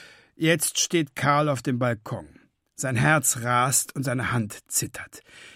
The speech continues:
Eben hat er eine kleine knallrote Erdbeere gepflückt, als er das Spinnennetz mit der fetten schwarzen Spinne entdeckt hat. Genau zwischen der Erdbeere und der Hauswand hat sie gelauert. Karl hat kurz gekreischt,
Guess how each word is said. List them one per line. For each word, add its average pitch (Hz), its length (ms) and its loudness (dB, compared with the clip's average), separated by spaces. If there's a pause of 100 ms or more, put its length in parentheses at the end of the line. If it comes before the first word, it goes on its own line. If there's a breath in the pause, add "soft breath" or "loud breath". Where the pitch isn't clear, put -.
(140 loud breath)
Eben 220 420 4
hat 202 120 2
er 196 100 2
eine 170 280 2
kleine 196 420 0
knallrote 175 600 0
Erdbeere 135 600 -2
gepflückt, - 580 -4
als 151 160 -4
er 151 80 -2
das 139 160 0
Spinnennetz 165 800 0
mit 156 140 -2
der 139 120 0
fetten 175 340 -4
schwarzen 160 500 0
Spinne 180 460 4
entdeckt - 440 -10
hat. - 240 -16 (380 loud breath)
Genau 196 500 4
zwischen - 460 0
der 185 200 0
Erdbeere 190 540 2
und 180 120 2
der 160 140 -2
Hauswand 165 460 4
hat 127 140 0
sie 127 100 -4
gelauert. 120 540 -2 (440 loud breath)
Karl 175 300 4
hat 170 160 0
kurz 185 320 -4
gekreischt, 170 680 -2